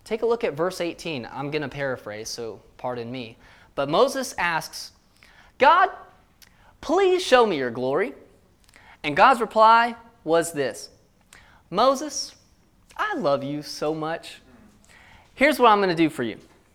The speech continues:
I am gonna announce to you my name. In other words, I'm gonna tell you who I am.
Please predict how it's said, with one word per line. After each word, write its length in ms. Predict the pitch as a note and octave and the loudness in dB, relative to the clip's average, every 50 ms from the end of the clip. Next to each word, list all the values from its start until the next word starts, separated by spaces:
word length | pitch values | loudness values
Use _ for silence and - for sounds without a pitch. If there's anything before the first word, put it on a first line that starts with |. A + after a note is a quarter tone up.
| _ _ _ _ _ - - - _ _ - | _ _ _ _ _ -20 -20 -20 _ _ 2
I 440 | G#3 A#3 C#4 E4 F4 F4+ F4 E4+ - | 4 6 8 8 8 6 4 2 -2
am 140 | A3 F#3 F3+ | -2 0 2
gonna 240 | F#3+ F3+ E3 D#3+ - | 2 2 2 0 -4
announce 520 | C#3+ C#3 C#3+ D#3 F#3 A3+ C4 D4+ D4 - | -4 -4 -2 2 2 2 2 2 -2 -4
to 120 | - D4+ C4+ | -2 -2 0
you 480 | A3 G3 F3 D3+ C#3 C3+ C3 C#3+ - - _ - | 0 0 0 0 0 -2 -4 -8 -12 -16 _ -12
my 420 | A#2 B2+ C#3 D#3+ F#3+ G3+ G#3+ G#3+ | -8 -2 2 4 6 6 6 6
name. 480 | G#3 G3 G3+ F#3+ F3 C#3+ A2+ G2 F#2+ - _ - - - _ _ _ _ _ _ _ - | 4 2 2 2 0 -2 -4 -6 -10 -16 _ -20 -20 -20 _ _ _ _ _ _ _ -6
In 120 | E3 D#3+ | -4 0
other 220 | F#3 G#3 G#3+ A3 F#3 | 0 2 2 2 0
words, 360 | C#3 B2+ A#2+ A2+ A2+ - - - _ - | 0 -2 -4 -4 -6 -10 -16 -14 _ 0
I'm 160 | - D4 D#4+ | 0 0 2
gonna 160 | C4 A#3 G3 D#3+ | 0 -2 -2 -4
tell 320 | - - - - G#3 G#3+ | -8 -10 -8 -4 -4 -4
you 240 | G3 C#3+ B2 A2 G#2 | -4 -4 -8 -10 -12
who 440 | - - - G#3+ G#3 G2+ - - - | -14 -12 -10 -8 -6 -6 -6 -6 -6
I 280 | - C3+ C3+ C3+ B2+ A2+ G2+ G#2+ | -8 -10 -10 -8 -10 -10 -12 -14
am. 460 | - B2 A#2+ B2 A2+ G2+ F2+ E2+ E2+ | -16 -14 -14 -12 -14 -14 -16 -18 -20